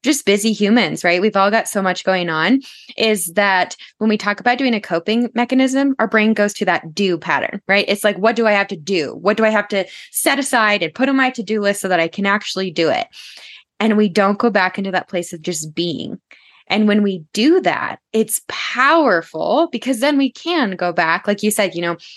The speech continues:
with driving the car, just going and doing and having that, like, time with yourself where you are talking out loud. I love that idea. Um,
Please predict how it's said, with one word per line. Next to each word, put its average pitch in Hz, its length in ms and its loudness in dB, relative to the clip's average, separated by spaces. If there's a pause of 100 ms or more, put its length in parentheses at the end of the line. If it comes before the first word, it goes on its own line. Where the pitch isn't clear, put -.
(140)
with 196 120 0
driving 196 360 0
the 180 80 -4
car, - 340 -4
just 185 200 -8
going 196 240 2
and 202 100 0
doing 190 280 0
and 165 80 -4
having 190 300 0
that, 185 260 0
like, 175 260 0
time 226 260 0
with 226 140 2
yourself 202 380 -2
where 185 80 -4
you 156 100 -2
are 294 160 2
talking 165 380 -6
out - 100 -8
loud. 165 180 0
I 180 100 0
love 185 240 0
that 175 120 2
idea. 160 460 0 (320)
Um, 180 400 0